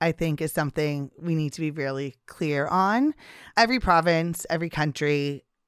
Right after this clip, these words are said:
they have their own guidelines and their own policies. Here in Nova Scotia, there is no foster to adopt. So there really isn't, you know,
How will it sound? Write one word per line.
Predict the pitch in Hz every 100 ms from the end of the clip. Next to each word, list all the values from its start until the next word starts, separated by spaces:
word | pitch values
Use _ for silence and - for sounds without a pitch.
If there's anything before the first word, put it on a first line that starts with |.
| _ -
they | 180
have | 165 160
their | 170
own | 160 156
guidelines | 135 143 147 131 135 143
and | 156 147
their | 147 151
own | 147
policies. | 143 139 139 139 - 135 139 -
Here | 190 202
in | 226
Nova | 196 180
Scotia, | - 160 151 165 151 143 - - - -
there | - 190 -
is | 185 185 175
no | 175 160 156
foster | - 160 151 147 - - 147 139 - -
to | - 160 139 -
adopt. | 135 131 76 - - - - - - - -
So | - 214 190
there | 170 185 165
really | 175 190 180 185 -
isn't, | 180 175 170 160 151 143 - - _
you | 190 175
know, | 156 143 147